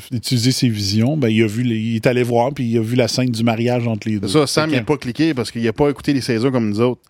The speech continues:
Speaker 1: <laughs> Il y avait pas de T V à Citadel. <laughs> Et, euh, il, il écoutait pas Gilly, c'est ça qui est, il était occupé, il était trop en crise pour écouter ce qu'elle disait, dans le fond.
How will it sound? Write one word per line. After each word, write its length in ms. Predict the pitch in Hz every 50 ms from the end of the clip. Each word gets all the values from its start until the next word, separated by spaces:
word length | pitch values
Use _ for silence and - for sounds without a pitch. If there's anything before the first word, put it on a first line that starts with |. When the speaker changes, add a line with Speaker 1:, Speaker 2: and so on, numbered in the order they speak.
| _ _
Speaker 1:
<laughs> 160 | _ _ -
Il 1200 | 220 - - _ - 202 - - - 160 156 - - - 185 202 202 240 220 - - - - 123 -
y 40 | 156
avait 140 | 151 156 151
pas 160 | - 165 165
de 60 | 165
T 80 | - 160 147 143
V 240 | 135 131 135 156 175 254 208 - - -
à 120 | 156 147
Citadel. 600 | 135 - - - 151 139 131 131 131 151 175 196 214 - - - - - 294 - - - _ _ - 208 - _ -
<laughs> 320 | 180 156 147 143 131 123 - 220 - - - - - 403 415 339 - -
Et, 320 | 131 120 120 123 123 123 120
euh, 420 | 117 120 117 113 113 113 110 107 107
il, 240 | 107 104 107 120 117 - -
il 80 | 127
écoutait 300 | 127 - - - - 139
pas 140 | - - 147 143 135
Gilly, 400 | 113 120 127 120 117 120 139 175
c'est 140 | 185 - 120
ça 100 | 113 131
qui 220 | 127 127 120 117 113
est, 220 | 107 107 110 120 117 _ _ - _ _ _ -
il 360 | 120 113 110 107 107 107 117
était 180 | 120 120 - 127
occupé, 340 | 120 110 - - - 135 139
il 60 | 135
était 200 | 120 - 123 120 113
trop 320 | - - 131 143 165 151
en 80 | 123 110
crise 320 | - - - 127 143 -
pour 120 | - -
écouter 260 | 113 98 - - 127 117
ce 80 | -
qu'elle 160 | - 117 107
disait, 240 | 101 98 98 107 123
dans 100 | 127 131
le 60 | 120
fond. 200 | 113 110 127 123